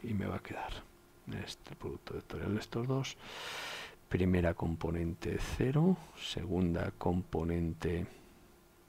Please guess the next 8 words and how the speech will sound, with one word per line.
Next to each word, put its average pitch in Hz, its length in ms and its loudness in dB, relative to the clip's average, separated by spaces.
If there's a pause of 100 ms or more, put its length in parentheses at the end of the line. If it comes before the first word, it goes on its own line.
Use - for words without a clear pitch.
(1500)
mm, - 1800 -8
rho 101 440 -2 (1400)
tita 92 400 0
dos 87 260 0
puntos 92 800 -2 (140)
seno - 500 -6
de 71 140 -6
phi, 175 400 6